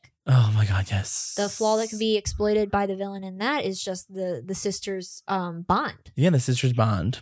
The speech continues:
Speaker 2: And that's
Speaker 1: Mm-hmm.
Speaker 2: what he, the, the guy does try to exploit in that.
Speaker 1: Yeah. And also books, that, you know, we might not even love the books, but there's some books like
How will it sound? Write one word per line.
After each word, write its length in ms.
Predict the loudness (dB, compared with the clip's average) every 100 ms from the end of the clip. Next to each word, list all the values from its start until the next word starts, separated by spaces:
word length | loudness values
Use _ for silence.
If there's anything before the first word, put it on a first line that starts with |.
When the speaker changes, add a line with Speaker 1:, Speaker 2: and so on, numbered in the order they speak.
| 2
Speaker 2:
And 160 | 4 6
that's 200 | 6 4
Speaker 1:
Mm-hmm. 120 | 2
Speaker 2:
what 260 | 2 0 -4 _ _
he, 240 | -16 -16 -16 -4
the, 300 | 0 0 0
the 80 | 0
guy 200 | 2 2
does 300 | 2 0 -2
try 240 | -2 -4
to 360 | -4 -4 -4 -4
exploit 460 | -10 -10 -6 -6 -6
in 140 | -10
that. 220 | -12 -14 _
Speaker 1:
Yeah. 260 | 2 2 0 -6 -12 -20 -20 -2
And 240 | 2 2 2
also 320 | 0 0 2
books, 320 | 2 2 0 -6
that, 140 | -8 -8 0
you 120 | 4
know, 140 | 4
we 100 | 4
might 200 | 4 4
not 100 | 2
even 200 | 2 4
love 200 | 4 4
the 60 | 4
books, 260 | 2 0 -2
but 140 | 0
there's 180 | 2 2
some 140 | 4
books 280 | 4 2 0
like 440 | 2 4 2 -2